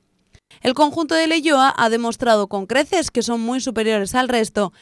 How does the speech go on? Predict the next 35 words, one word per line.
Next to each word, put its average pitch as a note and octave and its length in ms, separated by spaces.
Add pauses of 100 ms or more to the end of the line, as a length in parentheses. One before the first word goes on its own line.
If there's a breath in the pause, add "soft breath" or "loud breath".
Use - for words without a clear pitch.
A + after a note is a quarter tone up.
(120)
y B3+ 80
la C#4+ 140
prueba C4 420
es A#3+ 200
que C4 160
ganaron A3 420
a B3+ 80
los G3 200
nuestros, A3 460
los G#3 180
segundos C#4+ 560
en D#4+ 80
la A3+ 120
clasificación, A3+ 840 (280 soft breath)
catorce C#4+ 580
cinco. F#3+ 480 (760 soft breath)
El B3 180
Oyaso C4 400
mil C4 180
setecientos B3 560
sesenta B3+ 380
y B3 80
seis A#3+ 320
comenzó G#3 380
el A3+ 80
partido A3+ 380
bastante A3+ 500
descentrado G3+ 760 (240 soft breath)
y B3 100
los C4+ 160
vizcaínos C4+ 680
lo G#3 120
aprovecharon G3+ 640
de A#3 140
maravilla G#3+ 600